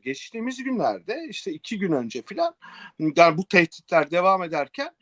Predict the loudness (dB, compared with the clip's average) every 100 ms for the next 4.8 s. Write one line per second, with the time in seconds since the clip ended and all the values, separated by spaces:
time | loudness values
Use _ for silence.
0 | -20 -20 -14 -4 -2 -2 -6 -8 -8 0
1 | 6 6 4 -6 -8 -6 -6 -8 -8 -10
2 | -10 -12 -16 -20 _ -12 -12 -12 -4 -2
3 | 0 -2 -4 -6 -6 -6 -8 -8 -12 -10
4 | -8 -10 -8 -10 -6 -6 -6 -8